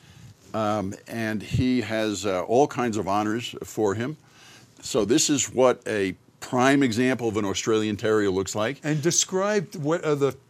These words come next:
Speaker 2: prized features of this breed. This, I like the hair. It's like almost a wiry kind of hair.
Speaker 1: So there's a lot of things with dog showing. I, I, I don't even know them all, but, you know, part of it has to do with, you know, I,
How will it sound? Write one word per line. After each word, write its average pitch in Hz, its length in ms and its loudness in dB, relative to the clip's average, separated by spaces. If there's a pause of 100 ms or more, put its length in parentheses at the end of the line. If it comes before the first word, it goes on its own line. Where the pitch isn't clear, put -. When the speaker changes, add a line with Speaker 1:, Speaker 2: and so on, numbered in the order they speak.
Speaker 2:
prized 151 580 -2
features 123 640 -4
of 110 220 -8
this 131 220 2
breed. 117 500 -6 (300)
This, 151 320 -2
I 165 120 -2
like 208 260 -4
the 160 120 -2
hair. 139 320 2
It's 120 140 0
like 151 180 -4
almost 160 280 -6
a 127 60 -4
wiry 123 560 -2
kind 120 320 -10
of 117 100 -8
hair. 113 400 -10 (180)
Speaker 1:
So 151 420 10
there's 156 180 6
a 185 60 4
lot 190 180 8
of 147 80 0
things 127 240 2
with 117 220 0
dog 110 240 4
showing. 95 520 -2
I, 117 360 2
I, 117 80 4
I - 20 4
don't 123 160 4
even 101 180 0
know 113 180 4
them 101 180 0
all, 85 220 -4
but, 92 280 -4
you 117 80 -4
know, 98 100 -4
part 165 260 4
of 139 80 2
it 110 80 -2
has 120 240 0
to 110 100 -4
do 110 220 4
with, 104 200 2 (380)
you 113 100 0
know, 104 240 0
I, 117 120 2